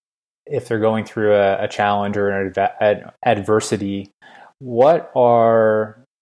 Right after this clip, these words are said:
um, tools that we all have in our toolkit that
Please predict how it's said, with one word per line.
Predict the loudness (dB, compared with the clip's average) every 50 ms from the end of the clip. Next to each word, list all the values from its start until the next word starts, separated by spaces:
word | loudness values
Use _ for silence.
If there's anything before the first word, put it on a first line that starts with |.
| _ -16
um, | -14 -12 -10 -10 -10 -10 -12 -14 -16 -18 -20 _ _ _ -16
tools | -8 -2 0 2 2 2 2 0 -2 -4 -8 -12 -16 -12 _
that | -2 0 2 2 2 2 -2 -4
we | -6 -2 0
all | 2 2 2 2
have | 2 2 2 2 0
in | -2 -6
our | -6 -6 -8
toolkit | -10 -8 -8 -8 -6 -6 -4 -4 -4 -4 -4 -8 -8
that | -2 0 0 0 -2 -4